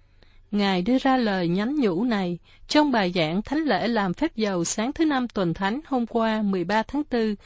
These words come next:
tại đền thờ Thánh Phêrô. Đồng tới với Đức Thánh Cha có năm mươi hồng y, hơn bảy mươi giám mục và khoảng một ngàn tám trăm linh mục trước sự hiện diện của sáu ngàn tín hữu.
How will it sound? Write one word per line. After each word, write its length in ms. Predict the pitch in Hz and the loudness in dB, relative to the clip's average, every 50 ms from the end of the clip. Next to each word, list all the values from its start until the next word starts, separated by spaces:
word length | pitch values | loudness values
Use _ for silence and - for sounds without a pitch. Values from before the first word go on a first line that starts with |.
| - - - - - | -20 -20 -20 -8 -4
tại 200 | 220 208 190 180 | -4 -2 0 0
đền 200 | 190 190 190 180 | 0 0 0 -2
thờ 300 | - 190 190 180 165 160 | -2 -2 0 0 -2 -4
Thánh 240 | - 190 196 214 269 320 - | -4 -4 -4 -4 -4 -6 -8
Phêrô. 560 | - - 240 226 - - 214 214 208 202 196 - - - _ - - - - - - - _ _ - - - _ - | -4 -2 -2 -2 0 0 -2 0 0 -2 -4 -8 -16 -20 _ -20 -20 -20 -20 -20 -20 -20 _ _ -20 -20 -20 _ -2
Đồng 220 | 208 214 214 208 | 0 2 2 2
tới 200 | 196 - 214 254 | 2 2 2 2
với 120 | 285 - 320 | 2 6 6
Đức 160 | 339 349 - | 6 4 4
Thánh 180 | - 311 330 339 | 2 2 2 2
Cha 320 | - - 277 254 247 247 240 - | 2 2 2 4 4 4 2 2
có 280 | - 254 247 254 294 339 | 2 4 4 4 4 2
năm 220 | 320 285 269 262 262 | 2 2 2 4 4
mươi 120 | 262 262 | 2 2
hồng 260 | 233 240 220 185 175 | 2 2 0 0 0
y, 280 | 214 - 240 247 247 233 - - - - - | 0 0 2 2 2 -2 -4 -10 -20 -20 -6
hơn 360 | - 269 269 277 277 277 254 | 0 2 4 4 4 4 2
bảy 180 | 214 185 156 214 | 2 2 4 4
mươi 240 | 233 269 277 269 | 4 4 4 4
giám 280 | 240 247 247 269 320 320 | 4 2 2 2 2 2
mục 180 | 294 226 180 - - - - - - - | 2 2 2 -2 -8 -20 -20 -20 -12 -2
và 220 | 214 220 214 208 | 2 4 4 4
khoảng 420 | - - - 196 180 185 214 254 | 2 0 0 0 0 2 0 0
một 140 | 262 - - | -2 0 0
ngàn 240 | 202 190 190 190 190 | 0 0 0 0 -2
tám 240 | - - 220 247 320 - | 0 0 0 0 -2 0
trăm 220 | - 302 277 269 | 0 2 2 4
linh 200 | 262 262 262 262 | 2 2 2 2
mục 240 | 254 226 190 - _ - - - - - - - | 2 2 0 0 _ -16 -20 -20 -20 -20 -12 -2
trước 200 | - 294 339 - | 2 4 4 4
sự 180 | - - - | 4 0 2
hiện 240 | 190 202 202 190 190 | 2 0 2 2 2
diện 240 | 190 202 175 156 185 | 2 2 0 0 -2
của 200 | - - 175 185 | -2 -2 -2 0
sáu 280 | 180 - - 208 220 | 0 0 0 0 0
ngàn 340 | 269 311 285 226 190 170 170 | 0 0 0 0 0 -2 -2
tín 220 | - - 226 254 285 | -2 -2 -4 -4 -2
hữu. 320 | 285 240 175 170 220 262 | -2 -2 0 0 -2 -4